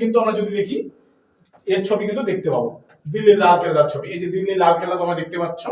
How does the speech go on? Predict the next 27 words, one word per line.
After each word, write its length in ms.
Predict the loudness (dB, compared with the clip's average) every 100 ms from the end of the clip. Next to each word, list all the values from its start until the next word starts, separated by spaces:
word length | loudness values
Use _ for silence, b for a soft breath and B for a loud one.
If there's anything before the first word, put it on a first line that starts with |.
| -12 -16 _ _ -4
তাই 100 | 0 0
না, 60 | -2 -6 -16 _ -4
শাহজাহান 340 | 0 2 0 -2
তৈরি 160 | -2 -2
করেছিলেন 340 | -4 -4 -4 -4 -8 _ _ _ _ _ -6
দিল্লির 240 | 0 2
লাল 120 | 2 2
কেল্লা। 220 | -2 -8 -10 -16 -6
নেক্সট 200 | -2 0 2
দেখো, 140 | 2 2
পনেরো 160 | 4 6
নম্বর 160 | 4 2
প্রশ্ন, 180 | -6 -8 -14 -2
পনেরো 140 | 0
নম্বর 160 | 0 0 0
দেখো, 140 | 0 2
লাইন 140 | 0 0
কি 60 | -2
রয়েছে, 300 | -4 -4 -8 -12 _ _ _ _ _ _ _ _ _
মহারাষ্ট্রের 720 | 2 8 8 8 6 8 8 8 2 -6 -20 _ _ -2
ছত্রপতি 600 | 2 2 2 2 4 2
শিবাজি 400 | 2 4 4 4 0 -4 -10 _ _ _ _ _ _ _ 4
টার্মিনাস, 540 | 6 6 4 4 2 -2 -4
কি 60 | 0
বললাম, 260 | 2 4 4 4
মহারাষ্ট্রের 720 | 4 4 4 2 -2 0 4 4 2
ছত্রপতি 580 | 2 2 4 4 4 0